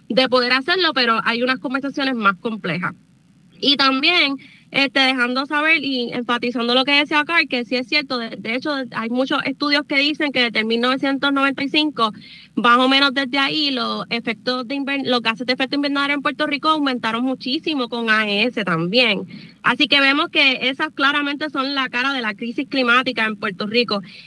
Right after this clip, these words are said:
Y en cuanto a las soluciones, es que, por ejemplo, cuando estamos hablando de los desperdicios sólidos,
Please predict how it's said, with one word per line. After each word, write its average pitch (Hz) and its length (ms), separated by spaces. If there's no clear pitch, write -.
Y 262 120
en 285 120
cuanto 262 920
a 269 140
las 262 180
soluciones, 285 760
es 330 260
que, 254 220
por 240 160
ejemplo, 285 380
cuando 254 200
estamos 233 360
hablando 311 420
de 254 120
los 233 120
desperdicios 226 640
sólidos, 294 440